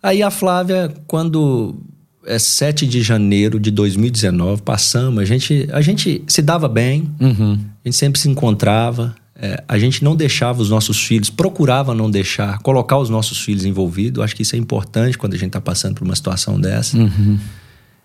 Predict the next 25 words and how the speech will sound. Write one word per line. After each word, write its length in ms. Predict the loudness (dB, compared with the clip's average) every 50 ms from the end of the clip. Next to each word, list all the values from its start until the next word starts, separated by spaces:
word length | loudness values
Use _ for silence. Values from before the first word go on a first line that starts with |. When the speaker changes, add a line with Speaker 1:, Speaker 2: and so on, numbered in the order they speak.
| _ _ _ _
Speaker 1:
E 840 | 0 2 4 4 4 2 2 2 2 0 0 0 0 0 -2 -2 -4 -6 -8 -10 -10 -6 -4
a 60 | 0
gente 180 | 2 2 2 2
sempre 220 | 2 0 0 0
saía, 540 | -2 -2 0 0 0 0 0 -2 -2 -2 -4 -8 -12 -20 _ _ _ -18 -18 -16 -4 -2
toda 160 | 0 2 2
semana, 580 | 2 0 0 2 2 2 2 2 2 0 -4 -6 -10 -20 _ _ _ _ _ _ _ _ _ _ _ _ _ _ _ -6
né, 220 | -2 0 2 2 2
com 140 | 2 2 2
os 100 | 2 2
nossos 260 | 2 2 2 0 0
filhos 220 | 0 0 0 0 -2
pra 120 | -2 0
jantar 300 | 0 2 0 2 0 0
uma 140 | 0 2 0 2
vez 180 | 0 0 0
por 60 | -2
semana. 480 | -2 -2 0 0 0 0 0 0 -2 -4 -6 -2 0
Speaker 2:
Uhum. 380 | 2 2 2 2 2 2 2 0 -2 -6 -14 -20 _ _ _ _ _
Speaker 1:
É, 840 | 0 2 2 2 2 2 0 0 0 -2 -2 -2 -2 -2 -4 -4 -4 -2 0
Natal 480 | 2 2 2 0 0 0 2 2 2
a 40 | 2
gente 200 | 0 0 -2 -2
passava 380 | -4 -6 -4 -4 -4 -4 -4 -4
junto. 480 | -2 -2 -2 -2 -2 -4 -8 -14 -20